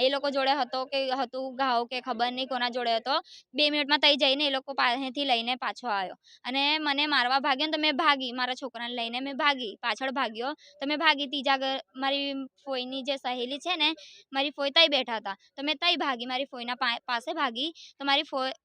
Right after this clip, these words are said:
એવું જોઈએ ને કે આ મારા પાછળ મારવા ભાગ્યો, તો મારી ફોઈએ ને એને પાછળથી પકડી લીધું. ઘાવ મારવા જતો હતો ને મને, બાલ પકડી લીધા અને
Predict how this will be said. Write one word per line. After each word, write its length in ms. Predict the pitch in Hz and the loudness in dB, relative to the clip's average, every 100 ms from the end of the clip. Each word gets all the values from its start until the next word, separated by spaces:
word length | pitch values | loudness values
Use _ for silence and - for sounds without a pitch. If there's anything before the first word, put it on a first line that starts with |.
| - | -2
એવું 180 | 294 302 | 0 0
જોઈએ 180 | 294 349 | 0 0
ને 160 | 453 | 0
કે 120 | 311 | 4
આ 160 | 302 285 | 6 6
મારા 320 | 277 240 254 | 4 4 2
પાછળ 400 | 262 254 220 262 | 0 -4 -4 -2
મારવા 300 | 269 233 254 | 0 2 2
ભાગ્યો, 420 | 269 262 226 269 339 - - | 2 0 -2 -4 -4 -12 -4
તો 60 | |
મારી 180 | 277 285 | 0 0
ફોઈએ 440 | 311 269 262 285 370 | 0 -2 2 2 4
ને 160 | 311 | 4
એને 100 | 285 | 4
પાછળથી 420 | 302 214 254 247 | 2 2 2 -2
પકડી 320 | 302 285 285 254 | 0 0 0 -2
લીધું. 240 | 220 240 | -4 -2
ઘાવ 200 | 254 269 | -2 0
મારવા 260 | 262 262 262 | 2 2 2
જતો 220 | 262 311 | 0 0
હતો 140 | 359 | 0
ને 100 | 320 | 0
મને, 300 | 269 240 277 - _ 247 | -2 -2 -6 -8 _ 0
બાલ 180 | 262 269 | 2 2
પકડી 280 | 277 320 | 2 2
લીધા 360 | 392 311 285 302 - - 247 | 2 2 0 -2 -6 -12 -6
અને 460 | 262 294 320 349 | -2 0 0 -2